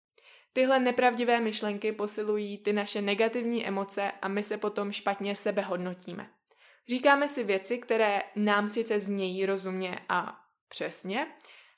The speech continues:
ale ve skutečnosti jsou iracionální. Jako první zmíním pár těchto omylů, které se řadí mezi extrémní uvažování.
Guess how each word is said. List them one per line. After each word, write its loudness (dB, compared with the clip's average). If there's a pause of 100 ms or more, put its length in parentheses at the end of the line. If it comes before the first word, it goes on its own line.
(140)
ale 10
ve 6
skutečnosti 0
jsou -2
iracionální. -4 (640)
Jako 2
první 4
zmíním -2
pár 4
těchto 0
omylů, 2
které 0
se 0
řadí -2
mezi -2
extrémní -2
uvažování. -6